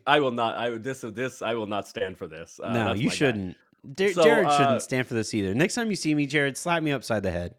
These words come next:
Speaker 2: I deserve it.
Speaker 1: So, I, so by the time Neil got there, and we, everybody in the organization was very disappointed that Chad didn't get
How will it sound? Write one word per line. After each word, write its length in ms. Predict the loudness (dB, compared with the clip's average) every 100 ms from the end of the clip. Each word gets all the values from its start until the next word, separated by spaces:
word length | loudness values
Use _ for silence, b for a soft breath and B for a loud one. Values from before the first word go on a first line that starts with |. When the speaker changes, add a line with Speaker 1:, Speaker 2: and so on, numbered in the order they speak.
| -4
Speaker 2:
I 80 |
deserve 360 | -2 -2 -6 -10
it. 580 | -14 _ _ _ _ -14
Speaker 1:
So, 680 | -4 -2 0 -2 -2 -6 -10 -20 B B B B _ _ -4
I, 600 | 0 0 0 -2 -4 -8 _ _ _ _ _
so 160 | -6 -6
by 220 | 2 2
the 100 | 2
time 460 | -4 -2 -2 0 -2
Neil 460 | 0 0 0 -2 -8 -8
got 280 | -6 -6
there, 340 | -8 -12 -12 -14 -6
and 240 | -6 -6
we, 160 | -8 -8 -10 -16 -14 -14 -8
everybody 580 | -4 -2 0 -2 -4 -6
in 100 | -4
the 100 | -2
organization 720 | -4 -6 -10 -12 -12 -14 -16 -18 _ _ _ -18
was 220 | -16 -10
very 260 | -4 -2
disappointed 520 | -2 -8 -8 -8 -8 -10
that 120 | -10
Chad 260 | -6 -6
didn't 220 | -6 -12 -10
get 220 | -10